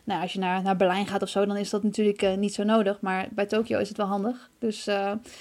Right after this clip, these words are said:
en dat is wel wat, wat fijn daaraan is, is dat je daar wat meer vrijheid hebt. Want straks als je in het Olympisch Dorp bent, dan moet je natuurlijk gewoon alles registreren. Hoe laat je naar de eetzaal bent geweest. En door covid is dat nu allemaal een stuk strenger.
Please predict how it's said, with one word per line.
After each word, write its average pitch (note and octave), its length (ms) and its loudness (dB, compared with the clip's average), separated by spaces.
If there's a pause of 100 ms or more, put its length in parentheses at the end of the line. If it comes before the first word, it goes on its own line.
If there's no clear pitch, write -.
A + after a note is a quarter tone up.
(160)
en A#3 100 4
dat C#4+ 100 10
is B3 60 -2
wel B3+ 220 10
wat, B3 200 4
wat B3 180 4
fijn C4+ 240 6
daaraan A3 260 6
is, A3 160 0
is G#3+ 60 2
dat G#3+ 140 2
je A3 60 -2
daar G#3+ 140 6
wat G#3+ 120 4
meer G#3 160 4
vrijheid A3+ 340 8
hebt. F#3+ 120 -2
Want F#3+ 120 -4
straks - 260 -4
als G3 140 0
je G#3 60 0
in G3+ 60 2
het G3+ 80 0
Olympisch G3+ 260 2
Dorp B3 200 6
bent, F#3+ 180 0
dan F#3+ 120 -2
moet F#3+ 140 -6
je F#3 60 -4
natuurlijk F#3+ 300 -2
gewoon F#3+ 320 -2 (160)
alles G#3+ 280 4
registreren. G#3 720 2
Hoe G#3+ 120 6
laat G3 280 8
je G#3 60 -4
naar F#3+ 120 -2
de F#3 80 4
eetzaal F#3+ 340 0
bent F#3+ 140 -6
geweest. F#3 420 -2
En G#3+ 240 -6 (320)
door G#3+ 160 8
covid B3 400 6
is G3+ 100 -2
dat G3+ 140 0
nu G#3+ 100 4
allemaal G3+ 200 0
een G3+ 60 -6
stuk G#3 200 -4
strenger. G3+ 400 -4